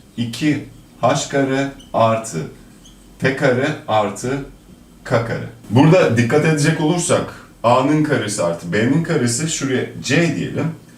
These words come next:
Şu kenar C olsun, C uzunluğunda.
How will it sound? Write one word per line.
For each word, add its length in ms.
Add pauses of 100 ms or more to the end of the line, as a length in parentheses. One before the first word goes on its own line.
(280)
Şu 160
kenar 400
C 320 (100)
olsun, 240
C 140
uzunluğunda. 680